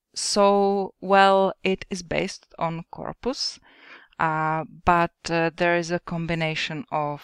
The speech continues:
uh, spoken and, uh, also, uh, well, of course written, but also spoken words, I believe. So, uh, you can read more about it,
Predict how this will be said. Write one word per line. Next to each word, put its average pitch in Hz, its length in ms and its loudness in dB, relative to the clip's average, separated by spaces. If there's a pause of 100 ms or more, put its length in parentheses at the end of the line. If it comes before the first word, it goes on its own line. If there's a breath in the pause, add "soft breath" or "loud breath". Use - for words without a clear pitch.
(180)
uh, 147 260 -4
spoken 147 720 -8 (100)
and, 139 680 -6
uh, 139 200 -8 (100)
also, 139 560 -8 (600 loud breath)
uh, 147 180 -6
well, 143 220 -2
of - 120 -16
course 151 260 -8
written, 143 380 -8
but 147 120 -6
also 139 540 -8
spoken 147 600 -12
words, 143 340 -10
I 135 120 -8
believe. 139 420 -8 (100)
So, 143 340 -8
uh, - 20 -6
you 185 180 -4
can 165 320 -6 (140)
read 151 240 -10
more 143 220 -10
about - 300 -14
it, - 220 -16